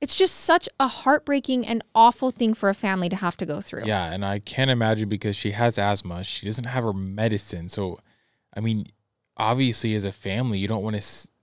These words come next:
Speaker 2: say it and assume, "Well, she's probably not alive." One, because she's still missing, but two, because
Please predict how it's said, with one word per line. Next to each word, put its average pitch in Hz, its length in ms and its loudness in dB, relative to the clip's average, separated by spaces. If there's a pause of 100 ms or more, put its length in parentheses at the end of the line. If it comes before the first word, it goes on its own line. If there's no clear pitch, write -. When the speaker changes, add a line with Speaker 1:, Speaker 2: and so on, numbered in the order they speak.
(180)
Speaker 2:
say 107 380 0
it 117 40 -2
and 104 140 -2
assume, 117 460 2
"Well, 92 260 0
she's - 300 -8
probably 110 580 -2
not 101 220 0
alive." 104 500 4 (540)
One, 123 260 6
because 104 320 2
she's - 240 -4
still 101 220 0
missing, 104 400 2
but 87 160 -6
two, 135 200 2
because 98 540 -4